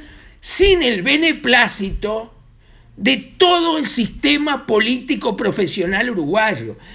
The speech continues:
Cuando digo todo, es todo.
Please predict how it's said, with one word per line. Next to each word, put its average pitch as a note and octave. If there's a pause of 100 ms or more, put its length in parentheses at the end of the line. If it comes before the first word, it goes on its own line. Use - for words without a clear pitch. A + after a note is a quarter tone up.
(280)
Cuando C#4
digo E4
todo, C#4+
es A3+
todo. A3